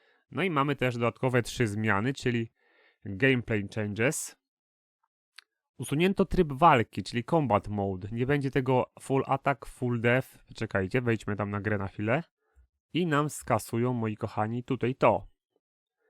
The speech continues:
Nie będzie tego full attack, full death i tak dalej. Kurde, to jest ciekawe w sumie, bo ja ciągle gram na zbalansowanym. Zarówno na tej postaci, jak i na tym. Jak i na swoim monku. No i się tu nagle okaże, że nie będę miał tego wyboru.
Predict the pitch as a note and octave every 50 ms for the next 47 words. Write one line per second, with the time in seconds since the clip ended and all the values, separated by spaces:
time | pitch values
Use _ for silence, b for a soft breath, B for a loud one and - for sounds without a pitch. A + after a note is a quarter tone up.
0 | _ _ _ _ _ - G#2+ A2 A2 A#2+ A#2 A#2 A2 A#2 - A#2 A2 A2 A#2 -
1 | - A#2 A2+ - A#2+ - - B2+ - - - B2 A#2+ A2 G#2 A2+ A2+ A2 A#2+ A2
2 | - A#2+ C#3 C3 C#3+ B2 G#2 F#2+ F#2+ G2 _ _ _ _ _ _ _ - A2 G#2
3 | G2 F#2 - G2+ - A2 A#2 B2+ C#3 - - - D#3+ - D3+ C3+ G#2+ A2 G2+ -
4 | - - G#2 G#2+ A2+ G#2+ A2+ A2+ A#2 A2+ - A#2+ A#2+ A#2 A#2 A2+ A#2+ A#2 A#2 A#2+
5 | A#2 A2+ G#2+ A2 A#2 A#2 A#2+ A#2 A#2 - - A#2 A2 A#2 G#2+ G2 G2+ G#2+ A#2 B2+
6 | - _ _ b b b b b b b b _ - G2 A2 G#2+ A2+ A2+ G#2+ A2+
7 | A#2 A#2 A#2+ A2 - A2+ G#2+ - - G#2 - - A2+ G#2+ G#2 - - G#2 G#2 G#2
8 | G#2 _ - A2+ A2 G#2+ G2+ - - G2 G2+ A2+ - - - - - - - -
9 | _ b b b b b b b b b b - - - F#2+ G#2 G#2 - - -
10 | - A2+ A2+ A2+ A2+ A2 A2 - - - - A2 A2 A2+ A2 A2 A2+ A2 G#2+ G2+
11 | - - A#2 A#2+ C#3 D3 _ _ - A2+ A2 A#2 A#2+ - - - A#2+ A#2+ A#2 B2+
12 | B2+ B2+ B2+ - B2 A2 A2+ B2 B2 A#2+ A#2+ A#2+ B2 A#2 A#2 A2 A2+ A#2 A2+ A#2+
13 | A#2+ A#2 - A#2+ A2 B2 B2 B2+ G2+ G#2 A#2+ C3+ C#3+ E3 E3+ C3+ A2+ G#2